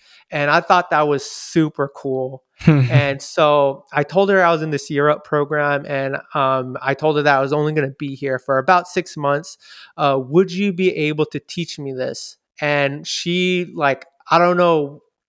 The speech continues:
Speaker 1: her, her thought process, but she was really excited to have this, you know, young kid,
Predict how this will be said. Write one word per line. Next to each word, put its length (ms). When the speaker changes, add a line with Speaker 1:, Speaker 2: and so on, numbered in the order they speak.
Speaker 1:
her, 540
her 100
thought 340
process, 380
but 140
she 120
was 180
really 320
excited 640
to 80
have 280
this, 180
you 60
know, 100
young 360
kid, 440